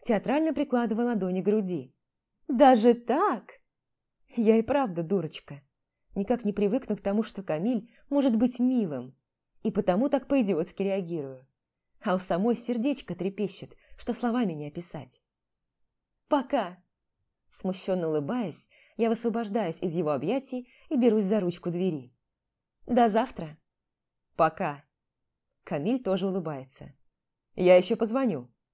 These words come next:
Не удержавшись, чтобы напоследок не полюбоваться на его широкую спину,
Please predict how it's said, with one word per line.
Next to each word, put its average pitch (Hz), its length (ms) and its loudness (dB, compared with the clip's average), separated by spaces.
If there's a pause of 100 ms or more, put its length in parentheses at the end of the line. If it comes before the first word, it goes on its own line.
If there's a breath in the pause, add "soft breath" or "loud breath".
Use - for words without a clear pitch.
(680)
Не 196 120 0
удержавшись, 175 680 -4 (220)
чтобы 226 240 0
напоследок 214 640 0
не 185 80 -4
полюбоваться 202 600 -2
на 185 60 -2
его 180 160 -4
широкую 165 420 -6
спину, 208 480 -6